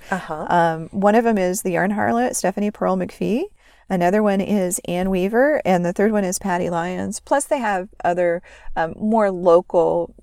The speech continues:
Speaker 2: teachers that'll come in and teach classes, and they've got vendors and events. So I'm excited about that one.
Speaker 1: Yeah, that is very exciting. What's coming up for me is Ply Away. That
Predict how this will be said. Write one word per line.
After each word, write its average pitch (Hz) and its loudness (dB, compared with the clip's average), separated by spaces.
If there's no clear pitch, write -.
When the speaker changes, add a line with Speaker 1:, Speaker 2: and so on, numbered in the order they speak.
Speaker 2:
teachers 170 -4
that'll 165 -2
come 160 -6
in 160 -6
and 165 -6
teach - -6
classes, 156 -2
and 170 -4
they've 160 -4
got 160 2
vendors 151 -2
and 151 -6
events. 156 -6
So 117 -8
I'm 175 -8
excited 185 -2
about 190 -2
that - 0
one. 165 -8
Speaker 1:
Yeah, 165 4
that 180 4
is 160 2
very 160 0
exciting. 156 -4
What's 208 0
coming 226 -4
up - 0
for - -6
me 202 -6
is 175 -2
Ply 180 2
Away. 160 0
That 170 2